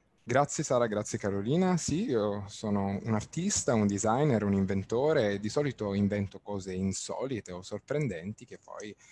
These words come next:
assumono una forma vera e propria.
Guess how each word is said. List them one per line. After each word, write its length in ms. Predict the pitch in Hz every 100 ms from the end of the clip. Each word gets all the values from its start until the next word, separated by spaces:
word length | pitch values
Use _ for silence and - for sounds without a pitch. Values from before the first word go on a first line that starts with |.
| - _ _ - 87 - -
assumono 500 | - - 104 95 87
una 220 | 87 90
forma 420 | - 92 87 82 82 - _ _
vera 180 | 95 85
e 60 | -
propria. 520 | 107 80 - -